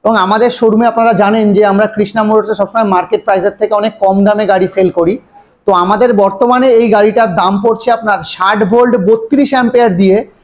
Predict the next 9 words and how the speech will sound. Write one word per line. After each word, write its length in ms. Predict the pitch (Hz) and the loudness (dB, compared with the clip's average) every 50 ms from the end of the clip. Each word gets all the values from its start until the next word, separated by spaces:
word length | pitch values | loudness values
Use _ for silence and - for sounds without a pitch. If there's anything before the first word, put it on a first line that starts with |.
| _ _ - | _ _ -2
গ্রাফাইন 460 | 165 196 196 196 - 254 269 269 247 220 | 0 0 0 0 0 2 2 2 2 2
ব্যাটারি 300 | 220 208 214 226 226 226 | 2 2 2 2 2 2
দিয়ে 160 | 208 226 214 | 2 2 2
এটার 200 | 214 226 208 180 | 2 0 0 0
দাম 220 | 196 175 185 190 - | 0 0 0 -2 -2
পড়ছে 260 | 208 208 202 - 233 | -2 -4 -2 -2 -2
আপনার 300 | 214 202 214 214 226 247 - - - - - | -2 -2 0 -2 -2 -2 -2 -6 -8 -6 -4
আটান্ন 380 | 196 202 254 247 240 233 226 | -4 -2 0 0 0 0 2
হাজার 240 | 190 190 180 170 | 2 2 0 0